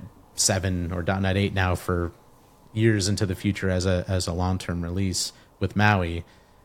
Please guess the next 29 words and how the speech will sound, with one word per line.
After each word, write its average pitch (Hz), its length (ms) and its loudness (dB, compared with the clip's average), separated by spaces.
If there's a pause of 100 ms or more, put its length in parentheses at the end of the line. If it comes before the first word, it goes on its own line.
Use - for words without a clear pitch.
(180)
It's 123 180 4
just 139 280 0
not 98 180 2
really 92 320 0 (200)
tenable 92 460 0
from 87 240 -4
a, 82 240 -6 (160)
a, 95 80 -6 (420)
you 90 80 -8
know, - 60 -14 (240)
what 117 260 2
we 117 120 6
depend 101 420 2
on 85 300 0
and 85 100 -4
the 85 60 -2
whole 92 200 -4
stack 90 400 -2
that - 140 -12
we're 92 80 -8
sitting 87 340 -2
on 82 160 -6
perspective. - 720 -6
We're, 87 220 -6
we're 98 180 0
obligated 95 680 2
to - 80 -16
move 85 220 -18
forward. - 220 -20